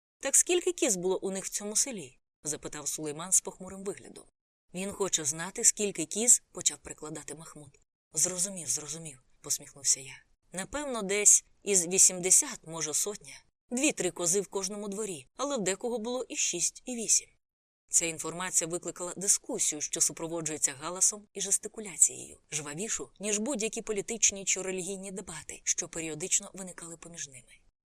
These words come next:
"Якої масті були ті кози?" — запитав Джалалат. "Колір", — пояснив Махмуд з серйозним виглядом. "Він хоче знати колір кіз". "Ну, вони були коричневими і білими, і декілька чорних". "То були великі кози, як в Ірані?"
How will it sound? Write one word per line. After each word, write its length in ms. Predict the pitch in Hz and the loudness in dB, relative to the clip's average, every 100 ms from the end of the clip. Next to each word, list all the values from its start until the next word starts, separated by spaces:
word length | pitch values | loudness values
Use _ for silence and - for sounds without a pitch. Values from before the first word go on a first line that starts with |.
| _ _ - | _ _ -2
"Якої 340 | 220 - 392 | 0 2 2
масті 400 | 392 226 - 165 | 2 2 0 0
були 200 | 165 160 | -4 -4
ті 120 | - | -6
кози?" — 360 | - 170 139 - - _ - | -8 -4 -2 -2 -6 _ -4
запитав 420 | - 147 - - | -4 -4 -10 -14
Джалалат. 640 | 139 143 147 156 - - _ _ _ _ - | -10 -10 -12 -16 -18 -20 _ _ _ _ -12
"Колір", — 440 | - 254 135 - _ - | -4 -4 -6 -14 _ -12
пояснив 400 | 156 139 165 147 | -2 0 0 -4
Махмуд 360 | 143 - 165 | -10 -8 2
з 20 | - | 2
серйозним 500 | 156 151 151 165 175 | 2 0 -4 -6 -6
виглядом. 440 | 165 123 - - _ _ _ 185 | -10 -10 -16 -20 _ _ _ 2
"Він 180 | 214 | 2
хоче 300 | 277 226 - | 2 0 2
знати 320 | 190 185 202 240 | 2 0 -6 -8
колір 360 | - 208 220 | -6 -6 -8
кіз". 420 | - 143 113 - - _ _ _ _ - | -10 -8 -4 -4 -6 _ _ _ _ -12
"Ну, 240 | 156 190 | -8 -4
вони 260 | 226 196 208 | -4 -2 -2
були 240 | 196 180 | 0 0
коричневими 800 | - 165 147 - 170 180 214 254 | -2 -10 0 0 0 -2 -6 -6
і 100 | 302 | -4
білими, 420 | 269 202 185 180 175 - | -2 0 -4 -8 -12 -2
і 120 | 190 | -2
декілька 420 | 156 156 175 - | -2 -6 -8 -4
чорних". 560 | - 147 123 - - _ _ _ _ _ - | -2 -2 -4 -20 -20 _ _ _ _ _ -6
"То 120 | 277 | -4
були 180 | 285 285 | -2 -2
великі 340 | 311 359 220 | 0 -2 -2
кози, 320 | - 160 240 | -4 -2 0
як 200 | 170 175 | 0 -4
в 40 | - | -2
Ірані?" 520 | 254 311 320 165 - | -2 -2 -8 -12 -16